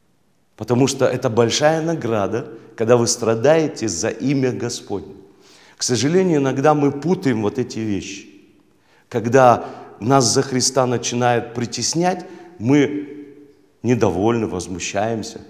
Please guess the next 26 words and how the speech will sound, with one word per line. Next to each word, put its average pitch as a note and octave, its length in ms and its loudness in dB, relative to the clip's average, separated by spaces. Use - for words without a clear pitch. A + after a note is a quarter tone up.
Э, A2+ 240 4
когда C3 280 4
нас D3+ 240 4
называют C#3+ 720 4
сектантами, B2 1000 -2
иногда B2 360 2
люди C#3 260 0
недовольны. A2+ 760 0
А A2+ 120 -6
если D3+ 240 0
уже C#3 200 -2
честно, C#3 500 -2
то - 160 -8
первый B2 340 2
сектант — - 540 -6
это G2 160 -6
был G#2 200 -6
Иисус. - 420 -12
Он A2 100 -6
был D3+ 180 6
первый C#3+ 300 6
сектант, - 380 0
его A#2 120 2
так C3+ 220 -2
и A2+ 60 -4
назвали. G#2+ 480 -4